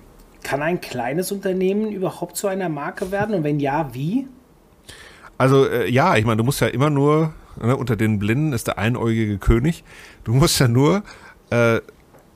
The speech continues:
Speaker 2: bekannter sein als die anderen. Und mein Lieblingsbeispiel, ähm, ich glaub, du warst hier noch nie, aber, ähm, du hörst mich jetzt gerade aus dem wunderschönen Emstetten im nördlichen Münsterland.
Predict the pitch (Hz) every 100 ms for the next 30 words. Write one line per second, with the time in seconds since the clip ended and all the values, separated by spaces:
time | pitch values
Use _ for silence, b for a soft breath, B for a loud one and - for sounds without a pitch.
0 | _ _ _ _ _ - 110 113 - 107
1 | 139 123 120 107 - 98 131 113 98 104
2 | 107 165 160 117 - 98 117 143 131 -
3 | 107 113 110 110 107 98 92 - - 131
4 | 127 110 127 - 120 101 104 110 127 98
5 | 110 101 - 110 104 107 101 65 - 76
6 | 82 95 - - 113 110 - 113 107 -
7 | 107 120 120 107 107 107 - 104 98 107
8 | 127 147 175 113 113 117 117 110 101 113
9 | 196 - 98 98 143